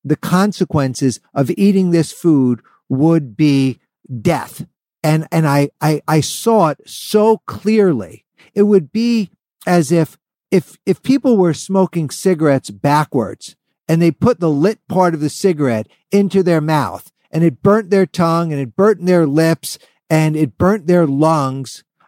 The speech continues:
um, they'd probably stop smoking. And I was able to see that that food had no upside to me whatsoever. Like, that food was me being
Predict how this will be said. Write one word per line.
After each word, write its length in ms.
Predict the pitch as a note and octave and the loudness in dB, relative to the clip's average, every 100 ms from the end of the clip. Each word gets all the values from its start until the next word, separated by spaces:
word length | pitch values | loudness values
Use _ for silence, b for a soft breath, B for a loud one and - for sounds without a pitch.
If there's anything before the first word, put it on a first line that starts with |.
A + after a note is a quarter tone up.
| _ | _
um, 160 | F3 F#3 | 0 2
they'd 220 | F#3+ - | 0 0
probably 320 | G#3 G#3 F#3+ | -4 -2 -4
stop 360 | - F#3 E3+ - | -2 -2 -2 -4
smoking. 520 | D#3 C3+ B2 G2 - _ _ _ | -2 0 -2 -6 -12 _ _ _
And 140 | E3+ | -4
I 220 | F3 G3 A#3 | -2 -2 0
was 180 | F#3+ | -2
able 320 | F#3+ F#3 E3 D#3 | 0 0 0 -4
to 180 | - | -6
see 800 | C#3 - - - A3 B2+ G2 - _ _ _ | -8 -8 -6 0 2 0 -4 -16 _ _ _
that 180 | D#3+ C#3+ | -2 0
that 260 | F3+ G3+ - | 0 0 -6
food 720 | - A3+ A3 D3 C3+ C3 - _ _ - | -4 2 4 4 2 -2 -8 _ _ -4
had 340 | E3 E3 D3 - | 0 0 -4 -2
no 720 | E3 F#3 A3 A#3+ A#3 A#3 F3+ _ _ _ | 0 2 2 2 2 2 -2 _ _ _
upside 760 | F#3+ G3+ - - D#3+ D#3 D3+ - | -2 -2 -4 -2 0 2 0 -2
to 100 | D#3+ | -4
me 280 | D#3 D3 D3 | 0 2 2
whatsoever. 760 | C3+ C3 - A#2+ G2+ F2 - _ _ | 2 -2 0 0 0 -4 -14 _ _
Like, 240 | C3+ B2+ | -4 -2
that 300 | B2+ G3 A3 | -2 -2 -2
food 500 | - G3 F3+ D#3 C#3+ - _ - | -6 0 2 2 0 -6 _ -2
was 260 | D3 B2 | 0 0
me 320 | D3 F#3+ G#3+ | -2 0 0
being 460 | F3 F3+ E3+ D#3+ | -2 0 0 0